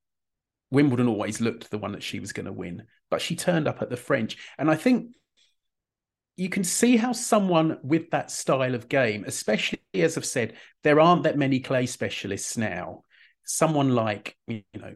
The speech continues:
Swiatek's probably the nearest we've got to a clay specialist, for all that she's fantastic on hard courts as well. Uh,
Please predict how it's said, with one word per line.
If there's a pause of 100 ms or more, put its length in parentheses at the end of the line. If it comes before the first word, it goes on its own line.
(120)
Swiatek's
probably
the
nearest
we've
got
to
a
clay
specialist,
for
all
that
she's
fantastic
on (240)
hard
courts
as
well. (520)
Uh,